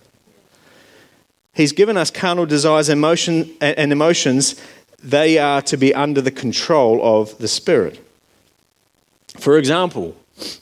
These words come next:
uh, we were recently in Sydney and we had a few ice creams. There's, what's that place called, Tim? Messina. It had these delicious gelato kind of,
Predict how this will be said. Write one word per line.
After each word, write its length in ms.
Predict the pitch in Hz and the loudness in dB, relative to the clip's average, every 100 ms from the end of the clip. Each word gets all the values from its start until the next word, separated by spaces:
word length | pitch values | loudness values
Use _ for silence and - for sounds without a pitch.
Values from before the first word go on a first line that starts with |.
| - | -6
uh, 160 | 123 127 | -2 2
we 140 | 143 | 4
were 200 | 147 135 | 4 4
recently 440 | 135 147 143 139 139 | 2 2 2 0 2
in 60 | |
Sydney 440 | 135 165 151 160 147 | 2 0 2 2 2
and 380 | 135 123 - - - _ | 0 -2 -6 -10 -20 _
we 260 | - 131 123 | 0 2 2
had 400 | 123 135 113 113 - | 0 -2 -2 -10 -16
a 100 | 117 | -6
few 220 | 139 113 | 0 2
ice 200 | 139 - | 0 -2
creams. 500 | - 160 160 - - | 0 0 -2 -6 -8
There's, 400 | 120 117 - - - - - | -8 -8 -10 -12 -20 -18 -4
what's 180 | 151 - | -2 0
that 140 | 156 | -2
place 240 | - 143 | 0 -2
called, 420 | - 151 143 139 - | 0 2 2 -2 -6
Tim? 300 | 151 156 139 - _ _ _ _ _ _ _ _ _ | -4 -4 -8 -16 _ _ _ _ _ _ _ _ _
Messina. 640 | 113 - 131 131 135 117 110 | -8 -2 0 0 -2 -4 -14
It 280 | 95 110 - - | -8 -8 -10 -8
had 200 | 131 113 | -6 -2
these 180 | 113 | -4
delicious 560 | - - 120 131 - 107 | -6 -4 -2 0 -2 -4
gelato 760 | - - 107 113 117 113 101 101 | -6 -2 0 0 0 0 0 -2
kind 220 | 113 110 | -4 -4
of, 140 | 101 | -4